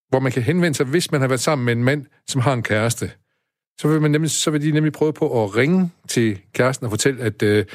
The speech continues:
kæresten har været, øh, været, øh, dem utro. Den mandlige part har været kæresten utro. Det er altså hundrede kvinder, der har samlet sig i en Facebook-gruppe omkring, og Elina siger, at, øh, hun synes, at hun kan ikke klare tanken om, at der skulle sidde en stakkels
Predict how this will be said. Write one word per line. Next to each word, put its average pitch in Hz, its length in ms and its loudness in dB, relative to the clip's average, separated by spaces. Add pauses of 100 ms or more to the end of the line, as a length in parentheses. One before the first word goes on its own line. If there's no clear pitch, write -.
(140)
kæresten 117 320 0
har 107 60 -4
været, 107 300 2
øh, 104 340 2 (420)
været, 110 220 0
øh, 104 380 -6
dem 113 100 0
utro. 131 440 -2 (260)
Den 113 140 2
mandlige 135 320 2
part 127 220 0
har 117 80 0
været 117 240 -2 (140)
kæresten 120 360 -2 (120)
utro. - 380 -2 (320)
Det - 100 -8
er 151 40 4
altså 147 160 0
hundrede 170 240 2
kvinder, 156 240 0
der 147 80 4
har 131 80 2
samlet 127 360 0
sig 107 380 0
i 107 180 -2
en 104 200 -4
Facebook-gruppe 147 640 -2
omkring, 131 360 -2 (460)
og 117 160 2
Elina 135 280 2
siger, 147 260 2
at, 139 200 -4
øh, 104 220 2 (840)
hun 120 80 0
synes, 147 240 2
at 123 100 4
hun 104 80 -4
kan - 80 2
ikke - 80 -4
klare 131 160 0
tanken 139 260 -2
om, 143 80 0
at - 20 -2
der 120 60 -4
skulle - 200 -4
sidde 131 140 2
en 147 80 -2
stakkels - 540 -4